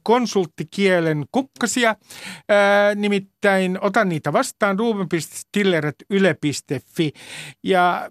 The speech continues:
sanon kaikille, jotka taistelevat tämän uskomattoman paskapuheen keskellä eri organisaatioissa Suomessa, minä ojennan teille käteni. Te olette kaikki minun lapsiani.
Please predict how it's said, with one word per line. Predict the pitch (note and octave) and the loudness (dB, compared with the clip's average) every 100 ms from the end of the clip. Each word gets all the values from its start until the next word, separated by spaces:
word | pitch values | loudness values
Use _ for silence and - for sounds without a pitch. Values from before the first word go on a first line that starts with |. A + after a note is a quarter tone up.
| _ | _
sanon | - C#4 C#4+ | -2 -2 0
kaikille, | B3 B3 A3+ G#3+ G3 | 0 0 0 0 0
jotka | F3+ - D#3 | 0 -4 -2
taistelevat | A3+ B3 - G#3 G3+ F#3 F3+ _ | 0 0 -2 -2 0 0 -4 _
tämän | E3+ E3+ E3 F3 | -2 0 -2 -4
uskomattoman | G#3 - G#3 G3 - D#3 D3 C3+ | -8 -6 -2 -2 -4 -4 -4 -2
paskapuheen | - C4 - F#3+ F#3+ F3 D3 | -2 -2 -6 -6 -2 0 -2
keskellä | - B3+ - G#3+ F#3+ F#3 | -2 -4 -2 -2 2 2
eri | G3 F#3+ | 2 2
organisaatioissa | B3 B3 G3+ F#3+ F3 F3+ E3+ E3+ E3 - E3+ D#3+ - | 2 2 0 0 2 2 0 -2 -4 -2 -4 -4 -2
Suomessa, | C#4 C4 G3+ - F3+ E3+ - - - - B3 | 2 2 0 -2 -2 -2 -4 -18 -20 -8 0
minä | E4+ D4 | 2 4
ojennan | C4 A#3 G#3+ F#3+ F3+ E3+ | 4 4 4 2 0 0
teille | F#3+ F3+ D3+ C#3+ - _ _ _ - | 0 0 0 -2 -6 _ _ _ 0
käteni. | C4 B3+ G#3 F#3+ F3+ - - - | 2 4 4 4 0 -4 -20 -2
Te | - | 2
olette | D4+ C4+ - _ G3 F#3+ _ | 4 4 0 _ -2 -2 _
kaikki | B3+ A#3 - - G3 | 2 2 -6 -4 0
minun | F#3+ E3+ E3 | 2 2 2
lapsiani. | G#3 - - F3+ F3 E3+ | 2 0 -2 0 0 -4